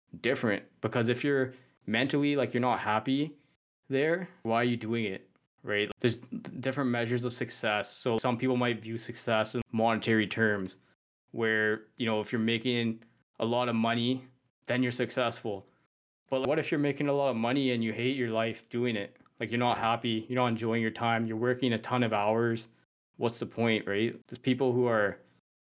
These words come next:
Speaker 1: super happy with nothing. And, like, what,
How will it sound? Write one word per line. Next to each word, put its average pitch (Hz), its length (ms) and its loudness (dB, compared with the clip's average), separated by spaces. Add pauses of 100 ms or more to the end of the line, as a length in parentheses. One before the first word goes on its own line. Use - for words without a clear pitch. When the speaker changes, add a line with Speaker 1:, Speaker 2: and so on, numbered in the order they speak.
(180)
Speaker 1:
super 123 280 0
happy 104 340 2
with 107 120 0
nothing. 104 460 -4 (840)
And, 107 120 -4
like, 98 120 -4
what, 113 260 0